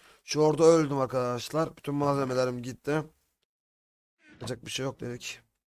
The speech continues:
Şu yemeklerimizi şuraya, gereksizleri yemeklerimizi atalım. Şunu da şöyle yapalım. Fazla uzatmadan,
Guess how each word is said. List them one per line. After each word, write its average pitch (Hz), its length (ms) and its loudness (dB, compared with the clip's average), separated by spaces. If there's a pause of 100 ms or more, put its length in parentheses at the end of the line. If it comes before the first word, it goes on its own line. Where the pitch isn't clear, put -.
(3750)
Şu 127 100 -10
yemeklerimizi 123 760 -4
şuraya, 120 320 -6
gereksizleri 113 680 -8
yemeklerimizi 104 540 -10
atalım. 127 400 -6 (180)
Şunu 117 480 -12
da 113 180 -6
şöyle 123 360 -8
yapalım. 131 400 -4 (640)
Fazla 120 300 -2
uzatmadan, 123 520 -4